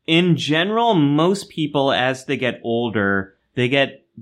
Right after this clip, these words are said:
better at dealing with their emotions. Their emotions are less intense. They've also learned more ways to deal with them.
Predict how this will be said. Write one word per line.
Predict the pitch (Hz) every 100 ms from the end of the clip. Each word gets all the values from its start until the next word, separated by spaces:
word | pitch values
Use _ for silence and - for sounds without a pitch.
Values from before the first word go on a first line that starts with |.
| 107 _ _
better | - 139 175 214 -
at | - 120
dealing | 104 127 135 131
with | 123
their | 120 110
emotions. | 104 131 - - 220 -
Their | 127 113
emotions | 104 113 - 120
are | 104 95
less | 90 107 107 - _ _
intense. | 120 104 - 117 170 262 - - -
They've | 117
also | 110 120 135
learned | 110 113 117 113
more | 110 113 107
ways | 101 110 107
to | -
deal | 95 101 110
with | 147
them. | 185 185 220